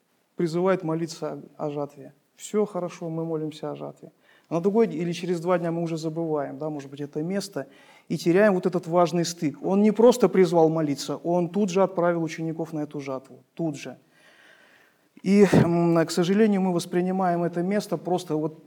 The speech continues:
пос-, как сказать, максимальная активность наша здесь – это просто молитва за миссионеров.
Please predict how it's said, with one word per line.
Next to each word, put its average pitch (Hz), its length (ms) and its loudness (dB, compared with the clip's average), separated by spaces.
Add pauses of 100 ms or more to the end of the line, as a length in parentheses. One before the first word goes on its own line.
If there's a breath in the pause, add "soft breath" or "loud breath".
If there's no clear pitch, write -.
(140)
пос-, - 460 -6
как 151 160 -8
сказать, 156 240 -8
максимальная 180 680 0
активность 175 460 -4
наша 175 280 -4
здесь – 160 300 -4
это 147 200 -6
просто 175 320 -4
молитва 156 340 -4
за 139 140 -8
миссионеров. 139 800 -10